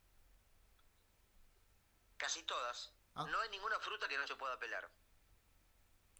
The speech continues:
Speaker 2: Pero hay algunas frutas que son tan culpables que no se puede apelar.
Speaker 1: Es verdad, la fruta culposa. Pero si no tiene cáscara,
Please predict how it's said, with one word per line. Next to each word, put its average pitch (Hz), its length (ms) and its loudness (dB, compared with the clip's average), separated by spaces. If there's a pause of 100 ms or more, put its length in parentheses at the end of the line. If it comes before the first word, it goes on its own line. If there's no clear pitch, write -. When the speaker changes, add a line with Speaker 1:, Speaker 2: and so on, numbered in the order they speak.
(320)
Speaker 2:
Pero 143 160 2
hay 175 80 6
algunas 175 320 2
frutas 190 320 2
que 143 60 2
son 170 180 2
tan 190 160 4
culpables 180 500 4
que 160 100 -2
no 165 100 2
se 156 120 2
puede 175 320 6
apelar. 139 540 4 (1600)
Speaker 1:
Es 143 120 4
verdad, 143 400 4 (240)
la 120 200 0
fruta 147 300 0
culposa. 135 580 2 (600)
Pero 151 280 4 (380)
si 196 120 -2
no 247 140 -2
tiene 190 260 2
cáscara, 180 640 2